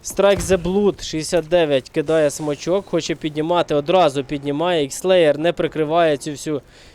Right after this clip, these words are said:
історію. Подонок підходить під, е, під це все, може хоче трішки прикрити. Гріми, вони не агресують. Подонок побачив, мав би бачити головешку.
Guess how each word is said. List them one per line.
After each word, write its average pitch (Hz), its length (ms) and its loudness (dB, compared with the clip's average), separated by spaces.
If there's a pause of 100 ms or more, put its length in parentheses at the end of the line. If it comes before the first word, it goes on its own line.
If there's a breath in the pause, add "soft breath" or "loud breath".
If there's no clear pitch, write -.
історію. 175 640 2 (360 loud breath)
Подонок 170 540 2
підходить 165 580 -2
під, 151 220 -6 (100)
е, 143 240 -2 (1040 loud breath)
під 156 160 -4
це 156 160 -4
все, 160 300 -2
може 151 260 -2
хоче 156 240 -4
трішки 156 320 -6
прикрити. 156 680 -2
Гріми, 180 480 2
вони 151 260 0
не 151 160 2
агресують. 160 680 0 (920 loud breath)
Подонок 170 400 2
побачив, 165 500 2
мав 170 200 0
би 170 100 0
бачити 165 500 0
головешку. 160 680 0